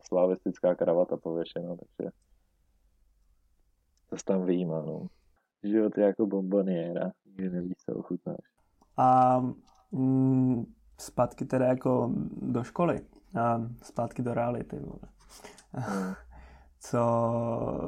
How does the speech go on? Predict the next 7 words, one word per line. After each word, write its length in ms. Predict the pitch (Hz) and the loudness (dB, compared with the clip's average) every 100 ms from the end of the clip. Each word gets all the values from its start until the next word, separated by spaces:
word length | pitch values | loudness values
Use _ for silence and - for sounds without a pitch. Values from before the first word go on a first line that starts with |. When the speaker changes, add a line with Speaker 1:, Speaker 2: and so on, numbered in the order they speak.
| 170 165 | -6 -4
Speaker 2:
víš 160 | 120 | -4
už, 140 | 123 - | -4 -8
z 120 | - | -4
čeho 180 | 123 117 | -2 0
chceš 180 | 123 | -2
maturovat? 640 | 123 113 117 120 135 175 - _ _ _ _ _ _ _ - | -2 -2 -2 -2 -2 -4 -8 _ _ _ _ _ _ _ -6
Speaker 1:
<laughs> 320 | - 98 | -6 -4